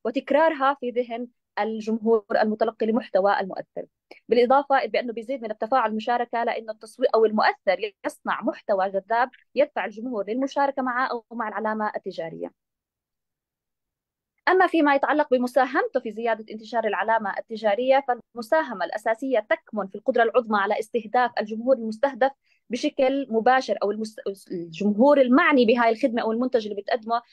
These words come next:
العلامة التجارية. كيف يعني؟ يعني إذا إحنا شركة بنقدم خدمات سفر أو خدمات سياحة، فأنا بروح لمؤثر المحتوى تبعه متعلق بالسياحة والسفر، لأن الجمهور اللي عنده بيكون مهتم بهذا المحتوى،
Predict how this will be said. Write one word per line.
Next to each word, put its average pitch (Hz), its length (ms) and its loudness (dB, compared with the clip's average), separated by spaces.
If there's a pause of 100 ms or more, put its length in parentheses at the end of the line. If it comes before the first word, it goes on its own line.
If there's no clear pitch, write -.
(240)
العلامة 233 540 0
التجارية. 208 540 -6
كيف 240 240 -12
يعني؟ 165 260 -8 (300)
يعني 208 280 2
إذا 226 180 4
إحنا 285 480 2 (200)
شركة 277 540 0
بنقدم 247 500 -4
خدمات 220 440 -4
سفر 320 340 -2
أو 240 60 -4
خدمات 240 420 -4
سياحة، 247 360 -4
فأنا 240 240 -6
بروح 247 340 -2
لمؤثر 240 540 -2 (160)
المحتوى 220 500 0
تبعه 240 320 0
متعلق 240 640 -2 (320)
بالسياحة 247 540 0
والسفر، 262 340 -2
لأن 240 220 -4
الجمهور 233 320 -2
اللي 285 100 0
عنده 277 180 -6
بيكون 262 260 -4
مهتم 277 440 -2
بهذا 233 340 -6
المحتوى، 180 380 -8